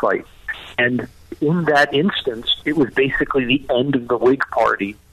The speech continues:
and the beginning of the Republican Party. And who knows, maybe this is, is the first step, uh, in the end of the Republican Party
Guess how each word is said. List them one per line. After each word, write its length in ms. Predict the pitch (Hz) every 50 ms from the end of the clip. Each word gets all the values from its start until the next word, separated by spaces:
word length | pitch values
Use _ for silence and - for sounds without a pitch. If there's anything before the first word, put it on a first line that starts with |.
| - -
and 140 | 139 120
the 60 | 120 117
beginning 400 | - 120 - 131 120 120 120 117
of 60 | 107
the 60 | 110
Republican 600 | 113 107 - - 110 107 110 110 - - 107 95
Party. 300 | 107 107 107 110 104 92 - - - - - - -
And 220 | - 120 117 117 135
who 160 | 143 147 151
knows, 320 | 151 160 185 165 127 -
maybe 260 | - 113 131 123 135
this 200 | 120 123 139 147 - 143
is, 140 | 123 107 - - -
is 180 | 139 120 -
the 100 | - 113 - - -
first 240 | 131 127 - - -
step, 320 | - - 120 135 - -
uh, 220 | 127 117 113 113 113
in 240 | 127 120 117 127 131
the 60 | 127
end 140 | 117 123 127
of 60 | 120
the 80 | 127
Republican 580 | 113 110 - - 123 123 - 147 143 - - 113
Party 400 | - - 107 107 104 110 120 127